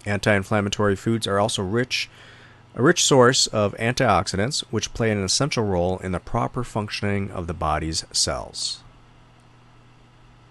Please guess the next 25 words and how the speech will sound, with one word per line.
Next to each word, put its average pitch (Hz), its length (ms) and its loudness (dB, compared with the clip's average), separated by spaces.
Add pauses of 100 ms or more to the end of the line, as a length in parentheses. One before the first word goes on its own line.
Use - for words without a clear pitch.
(1400)
And 127 140 6
an 127 80 6
inflamed 131 480 4
gut 139 360 4 (220)
makes 120 280 2
it - 180 -4
harder 139 340 6
for - 180 -8
proper 139 520 0
digestion 101 1000 -2
to 98 260 -2
occur. 85 540 -4 (440)
This 147 200 2
means 120 340 2
it'll 104 160 0
be 98 120 -2
harder 113 400 2
for 107 160 -4
your 95 120 0
body 92 300 2
to 90 140 -6
break 98 360 0
down 85 260 0
the 80 80 -6
food 101 540 0